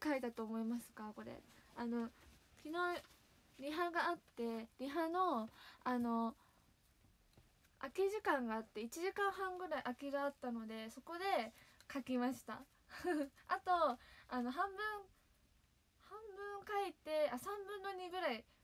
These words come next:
やって、それ、その後、あの、お家帰って書いて、そう、書いてきました。さっきと、あ、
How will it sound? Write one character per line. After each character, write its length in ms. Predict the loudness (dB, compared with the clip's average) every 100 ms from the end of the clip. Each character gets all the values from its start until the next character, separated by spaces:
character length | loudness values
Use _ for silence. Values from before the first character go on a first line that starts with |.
| _ _ _ _ _ _ -8
や 80 |
っ 40 | -8
て、 440 | -8 -4 -2 -2
そ 80 | -4
れ、 80 | -6
そ 120 | -2
の 140 | 0
後、 540 | 0 0 2 2 2 -2 -14 -20 -8
あ 120 | -4
の、 380 | -2 -2 -4 -6 -4
お 80 |
家 180 | -4 -4
帰 80 | -2
っ 120 | -2
て 280 | -2 -10 -10 -6
書 80 | -6
い 100 | -8
て、 460 | -8 -6 -6 -10 -16 -20 -20 -20 _ -20 -20 _ -20 -20 _ -20 -20 -20 -20 -20 -20 -16
そ 80 | -14
う、 40 | -6
書 80 | -4
い 80 | -4
て 100 | -4
き 140 | -2
ま 180 | 0 0
し 100 | -4
た。 120 | -20 -20 _ _ _ _
さ 120 | -2
っ 40 | -2
き 80 | -2
と、 120 |
あ、 100 | -6